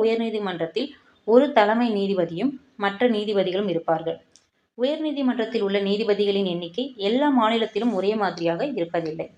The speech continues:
குடியரசுத் தலைவரால் தலைமை நீதிபதி வந்து நியமிக்கப்படுறாங்க. சரிங்களா? So, தலைமை நீதிபதி வந்து பார்த்தீங்கன்னா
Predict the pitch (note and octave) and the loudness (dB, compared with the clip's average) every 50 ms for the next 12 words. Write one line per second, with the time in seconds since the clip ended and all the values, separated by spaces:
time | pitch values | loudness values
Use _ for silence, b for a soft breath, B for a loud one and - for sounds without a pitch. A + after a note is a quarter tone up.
0 | _ _ _ _ _ _ _ _ _ _ _ B3 A#3+ B3+ C#4 C4+ B3+ C4 B3 - | _ _ _ _ _ _ _ _ _ _ _ 2 4 6 4 4 4 0 -4 -2
1 | G#3+ F#3+ F3+ F3 F#3+ A3 C4+ C#4+ - - - G3 G3+ A3+ A#3+ B3 C4 B3+ A#3+ G#3+ | 2 2 2 2 2 2 0 0 -2 0 2 4 4 6 6 6 6 6 6 4
2 | G#3 G3 G3 G3 F#3+ F#3 F3+ F#3 A3 A3 G3 F#3 F#3+ F#3+ F#3+ F#3+ - F3 - E3 | 2 0 0 0 0 0 -2 -4 -4 -4 -4 -4 -4 -4 -6 -6 -8 -6 -6 -4
3 | E3 E3+ D#3 D#3 D#3 - _ _ _ - G3 F3+ F3 E3+ E3 E3+ E3+ b b b | -4 -4 -6 -6 -10 -16 _ _ _ -14 -14 -12 -4 -4 -4 -4 -4 b b b
4 | b b b b _ - - A3+ G#3+ G#3+ A3 A3 - - A3 G#3 A3+ C4 C#4+ C#4+ | b b b b _ -2 0 0 2 0 -2 -4 0 2 4 6 6 6 6 6
5 | C4 A#3+ A3+ G#3 G#3+ G#3 G3 G3+ G3 F#3+ F#3+ F#3+ F#3+ F3 E3 - F3 F3+ A3 D4+ | 6 6 6 6 2 2 2 2 0 -2 -2 -2 -2 -4 -2 -2 -4 -4 -4 -4